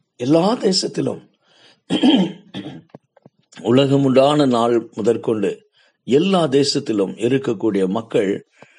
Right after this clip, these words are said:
இந்த மூன்று காரியங்கள் நிமித்தமாக போராடுவதை நாம் பார்க்கிறோம். அதிகாரத்தில் இருக்கிற ஜனங்களினால், பலன் கொண்ட ஜனங்களினால்,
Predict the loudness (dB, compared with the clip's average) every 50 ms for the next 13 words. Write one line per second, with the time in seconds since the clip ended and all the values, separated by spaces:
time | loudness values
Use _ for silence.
0 | _ _ -6 -2 0 2 2 4 4 2 2 2 2 2 0 2 0 2 2 2
1 | 2 2 2 2 0 0 0 0 -2 -2 -2 -4 -2 -2 -2 -2 0 -2 -2 -2
2 | -2 -2 -2 0 0 0 0 0 2 4 4 4 6 6 4 4 4 2 -2 -8
3 | _ _ _ _ _ _ _ _ _ _ _ _ _ _ _ -6 -4 -4 -4 -4
4 | -6 -6 -6 -6 -8 -8 -8 -8 -8 -8 -10 -12 _ _ _ _ _ _ -20 -20
5 | _ -8 -6 -4 -2 0 0 0 0 0 0 -2 -2 0 0 0 2 0 0 0
6 | -2 -2 -2 -2 -4 -6 -6 -4 -4 -4 -2 -2 -2 -2 -2 -2 -2 -4 -4 -6
7 | -10 _ _ _ _ _ _ _ _ _ _ _ _ -6 -2 0 2 2 2 2
8 | 0 0 0 2 2 2 0 0 -2 -4 -4 -2 -2 -2 -2 -2 0 -2 -2 -4
9 | -6 -8